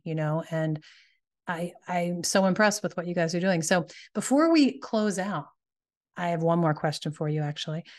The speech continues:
What would you give as tips to someone who would love to have a family business, you know, and would love to make a great product that they believe in? Do you have any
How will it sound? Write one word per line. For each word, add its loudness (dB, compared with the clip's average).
What 4
would 8
you 4
give -2
as 0
tips -2
to 2
someone -4
who 6
would 4
love 2
to 2
have 0
a -6
family -2
business, -6
you -2
know, 0
and -2
would 0
love 2
to 0
make 2
a -2
great -2
product 0
that -6
they 0
believe 0
in? 0
Do -2
you 0
have 0
any 0